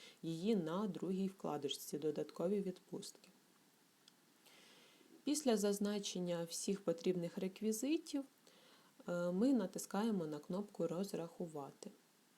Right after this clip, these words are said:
та проводимо документ і можемо роздрукувати друковані форми.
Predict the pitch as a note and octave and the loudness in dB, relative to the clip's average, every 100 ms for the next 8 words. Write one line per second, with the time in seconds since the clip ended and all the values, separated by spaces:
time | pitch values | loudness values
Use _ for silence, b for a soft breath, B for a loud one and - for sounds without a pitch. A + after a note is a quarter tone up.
0 | _ - - - - - _ B3 D4 G#3 | _ -20 -20 -20 -20 -20 _ -2 -2 0
1 | F3 E3 G3+ G3+ E3+ D#3+ D#3+ - D#3 D#3+ | 0 0 -2 -2 -4 -6 -8 -8 -6 -2
2 | B3 - - _ G3+ F#3 E3+ A#3 A#3+ G3 | -2 -4 -20 _ -2 0 0 0 0 0
3 | E3 D#3 - D#3 - D3+ G3 G#3+ F#3+ F3 | 0 -4 -4 -6 -4 -2 -4 -2 -6 -6
4 | - _ - D#3 - D#3 E3 E3 D#3+ - | -10 _ -10 -10 -4 -4 -2 -4 -6 -8
5 | D3 C#3 E3+ | -8 -8 -14